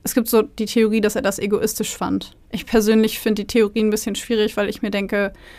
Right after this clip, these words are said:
irgendwie erklärt das für mich nicht ganz, warum er dann auch noch zur Schule fährt.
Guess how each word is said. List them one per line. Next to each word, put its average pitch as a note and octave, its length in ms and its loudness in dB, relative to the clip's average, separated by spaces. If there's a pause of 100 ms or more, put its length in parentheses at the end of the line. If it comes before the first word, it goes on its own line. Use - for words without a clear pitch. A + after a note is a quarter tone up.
(1120)
irgendwie A#3 380 4
erklärt G#3 340 2
das G3+ 120 -4
für A3+ 100 -2
mich G#3+ 200 0
nicht A3+ 140 -2
ganz, G3+ 280 0
warum G3+ 240 -2
er G3+ 100 0
dann G3+ 220 0
auch F3 120 -4
noch G3+ 200 -2
zur - 180 -10
Schule A#3+ 300 0
fährt. C#4+ 440 -2